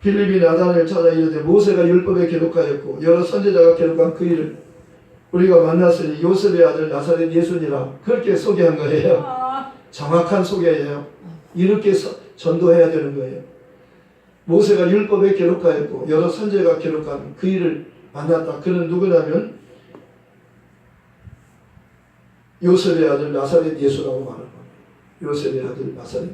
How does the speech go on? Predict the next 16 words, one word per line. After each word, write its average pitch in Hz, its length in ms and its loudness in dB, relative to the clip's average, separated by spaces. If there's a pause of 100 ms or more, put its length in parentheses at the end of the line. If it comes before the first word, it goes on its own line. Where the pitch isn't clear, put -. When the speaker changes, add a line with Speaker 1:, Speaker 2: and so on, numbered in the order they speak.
Speaker 1:
예수. - 220 -20 (960)
그럴 170 240 0
때 156 140 -6
나다나엘이 147 760 0 (540)
이르되, 156 680 -4 (680)
"나사렛에서 165 800 0
무슨 160 280 -4
선한 180 320 -2
것이 165 240 -4
날 143 120 -6
수 - 140 -10
있느냐?" 143 360 -8
빌립이 190 380 -4
이르되, 160 200 -6
"와서 170 340 -8
보라. 196 340 -10